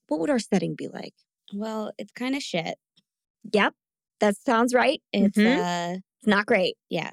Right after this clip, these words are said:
Speaker 2: it's only good for the people that have money who don't have to deal with it, but for everybody
Speaker 1: Right.
Speaker 2: else, it's kinda shit.
Speaker 1: Yep, mm-hmm.
Speaker 2: Um, but you,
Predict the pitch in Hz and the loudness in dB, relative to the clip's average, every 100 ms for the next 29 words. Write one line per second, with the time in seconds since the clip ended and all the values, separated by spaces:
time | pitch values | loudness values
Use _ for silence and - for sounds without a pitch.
0 | - _ 202 196 208 202 220 220 220 254 | -14 _ 0 2 2 0 0 0 -2 -4
1 | 247 240 247 254 262 254 240 220 226 240 | -4 -4 -4 -4 -4 -2 0 0 0 -2
2 | 339 _ _ _ _ _ _ 220 214 202 | -6 _ _ _ _ _ _ -2 0 -2
3 | - _ _ _ _ _ _ - 208 233 | -2 _ _ _ _ _ _ -10 -6 -4
4 | 220 190 202 214 - _ 208 196 208 196 | 0 0 2 0 -2 _ -2 0 0 0
5 | 226 185 185 - - 202 220 - 175 - | 2 2 0 -6 -6 -2 -2 -2 -2 0
6 | 160 - 214 214 202 - 220 208 196 226 | 0 0 0 4 4 4 4 4 2 -2
7 | _ - 233 214 - 220 254 269 320 370 | _ 0 2 2 -2 -2 0 0 0 -4